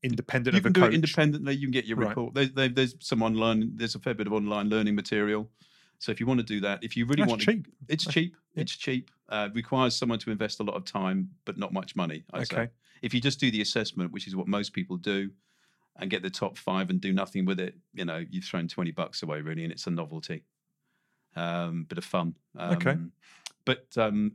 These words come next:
Speaker 2: to, to get hold of me, you can either go through Gallup and look at the Gallup directory, which has got all their coaches, or you can check out salescode dot co dot U K.
Speaker 1: Okay.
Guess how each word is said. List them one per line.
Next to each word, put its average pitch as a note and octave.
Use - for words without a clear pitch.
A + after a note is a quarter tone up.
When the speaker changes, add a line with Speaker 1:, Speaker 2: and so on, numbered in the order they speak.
Speaker 2:
to, -
to B2+
get B2
hold B2
of C#3
me, C#3
you A2+
can A2+
either A#2+
go G#2
through G2
Gallup G#2
and G#2
look G2
at -
the F#2
Gallup F#2+
directory, G2+
which F2+
has F#2
got F#2
all F#2
their E2+
coaches, -
or G#2+
you G2+
can F#2+
check G#2
out F#2
salescode A2
dot G#2
co G#2
dot F#2+
U F2+
K. -
Speaker 1:
Okay. E3